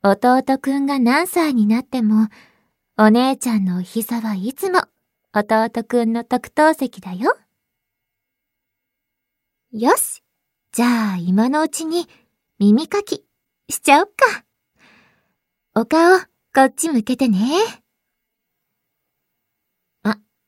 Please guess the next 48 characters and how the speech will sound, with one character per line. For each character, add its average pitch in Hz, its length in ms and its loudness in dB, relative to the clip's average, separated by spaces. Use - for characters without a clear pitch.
こ 220 340 -4
ら、 262 360 -2
バ 285 220 2
ス - 100 -12
タ 415 200 2
オ 440 40 4
ル 330 120 2
め 196 140 0
く 254 180 0
っ 247 40 -4
ち - 120 -8
ゃ 240 80 -2
ダ 208 480 -4
メ。 262 260 -2
お 277 140 0
っ 370 120 -8
ぱ 466 140 0
い 349 100 0
は 233 100 -2
い 226 200 -2
い 269 60 -6
け 269 140 -2
ど、 220 240 -4
お 190 140 -2
腹 233 320 -2
は 214 260 -2
あ 226 40 2
ん 247 100 -2
ま 269 120 -2
り 269 140 -2
見 202 140 0
ら 247 100 -2
れ 294 120 -4
た 349 120 -4
く 233 140 -6
な 294 200 -4
い 302 60 -10
な。 330 500 -8
だ 220 160 -4
か 494 200 -2
ら 392 120 0
と 262 160 -4
い 233 40 -8
っ - 40 -14
て、 226 360 -6
今 240 500 -2
お 269 40 0
っ 269 40 -2